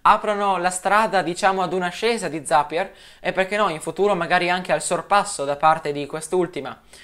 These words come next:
eh, in confronto a Make, che invece è abbastanza statica, in questo periodo non sta integrando,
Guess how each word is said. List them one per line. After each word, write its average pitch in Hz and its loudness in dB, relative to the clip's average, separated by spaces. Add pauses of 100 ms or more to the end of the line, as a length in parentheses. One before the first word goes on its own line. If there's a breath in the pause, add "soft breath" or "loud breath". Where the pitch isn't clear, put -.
(200 loud breath)
eh, 160 6
in 165 -6
confronto 180 0
a 175 2
Make, 170 -2
che 185 -8
invece 151 -2
è - 2
abbastanza 147 -4
statica, 143 0
in 156 -4
questo 131 -8
periodo 143 -2
non 139 -8
sta 147 -4
integrando, 135 -6